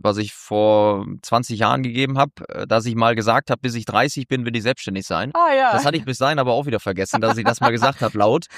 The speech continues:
Speaker 2: <laughs>
Speaker 1: Aber da sieht man, also ich hatte das schon im Kopf. Ähm, das war schon so meine Vorstellung, wie es dann irgendwann mal laufen soll. Es dann umzusetzen, ist aber trotzdem ein Riesenschritt.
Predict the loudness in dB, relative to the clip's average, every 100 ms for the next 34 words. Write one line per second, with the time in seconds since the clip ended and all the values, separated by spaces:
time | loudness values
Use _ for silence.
0 | -6 -4 0 0 0 0 0 0 0 0
1 | 0 -2 -2 -2 -2 0 -2 0 0 0
2 | -2 -20 _ -4 0 0 0 -2 -2 0
3 | 0 2 0 -2 -2 0 0 0 2 2
4 | 2 0 0 -2 -4 -2 -2 0 -2 0
5 | 0 2 2 2 0 -2 0 -2 -4 _
6 | _ _ _ _ -10 0 0 2 0 0
7 | 2 2 2 -2 0 2 2 2 2 2
8 | 2 2 2 0 -2 -4 -4